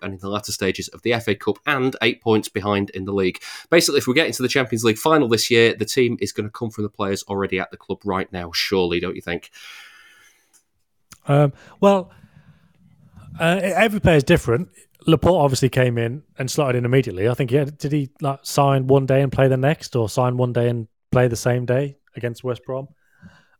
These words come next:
Speaker 2: Um, he slotted in brilliantly. So that, I mean, that's possible.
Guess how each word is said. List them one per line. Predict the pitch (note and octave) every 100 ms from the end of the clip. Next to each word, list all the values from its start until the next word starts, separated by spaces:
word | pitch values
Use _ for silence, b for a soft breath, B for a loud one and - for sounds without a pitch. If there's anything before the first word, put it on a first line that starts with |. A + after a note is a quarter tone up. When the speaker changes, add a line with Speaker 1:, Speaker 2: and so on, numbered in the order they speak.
| -
Speaker 2:
Um, | B2 A#2+ C#3+
he | B2
slotted | A#2 B2+ A2
in | G#2+
brilliantly. | G#2+ G#2+ G#2 G2
So | C#3
that, | D3+
I | C#3+
mean, | D3
that's | D#3+ -
possible. | D#3 C#3 G#2 F#2+ A2+